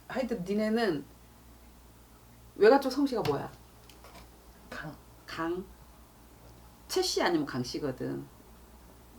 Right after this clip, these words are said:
Speaker 1: 너, 너한테 외가 쪽은. 근데 진주강씨. 아유, 이 집이 신가물이 되게 많다.
Speaker 2: 음.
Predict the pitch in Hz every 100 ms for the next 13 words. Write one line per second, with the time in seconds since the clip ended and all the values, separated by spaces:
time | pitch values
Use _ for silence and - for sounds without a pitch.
0 | 147 160 156 147 147 147 151 135 123 131
1 | - 127 131 131 139 - - - - 156
2 | 151 147 165 151 147 139 143 - 180 233
3 | - - - - - - - - - -
4 | - - - - - - - - - -
5 | - - - - - - - - 175 170
6 | - - - - 185 190 196 196 190 185
7 | 240 247 233 226 - - 170 240 247 139
8 | - - - - - - - - - -
9 | - - - - 170